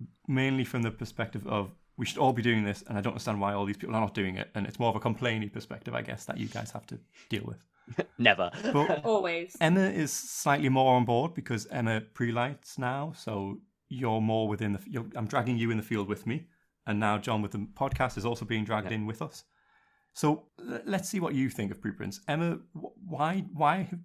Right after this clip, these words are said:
Speaker 1: why did you preprint? I mean, would you do it again?
Speaker 3: Yeah.
Speaker 1: What, what, what do you see there as, as their benefits?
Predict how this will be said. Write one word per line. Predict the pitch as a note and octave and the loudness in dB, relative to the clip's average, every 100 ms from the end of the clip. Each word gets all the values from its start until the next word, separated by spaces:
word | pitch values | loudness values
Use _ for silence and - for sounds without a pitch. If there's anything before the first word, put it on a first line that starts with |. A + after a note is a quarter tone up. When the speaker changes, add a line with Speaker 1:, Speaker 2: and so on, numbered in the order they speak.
| - | -4
Speaker 1:
why | B2+ D#3 | 0 0
did | D#3+ D#3+ C#3 | 2 0 0
you | A#2 | 0
preprint? | A#2+ A2 - A2 - - _ _ _ - | 0 -2 -2 -4 -6 -12 _ _ _ -4
I | A2+ | 0
mean, | A2+ G#2+ | 0 2
would | C3+ | 0
you | C3 | 0
do | A2+ | -2
it | G#2+ | 0
again? | G2 G#2 D3+ - - | -2 -2 -4 -8 -4
Speaker 3:
Yeah. | F#3+ - A2+ | -4 -4 -4
Speaker 1:
What, | C3 - | -4 -4
what, | D3 C#3+ - | -4 -4 -2
what | C#3 D3+ | -2 -2
do | C#3+ | -2
you | C#3+ | -2
see | C3 C3+ | -2 0
there | A2 G2 | 0 0
as, | - - | -4 -10
as | A2 G2+ | -10 -6
their | G2 | -6
benefits? | - G#2 - - _ | -4 -8 -10 -16 _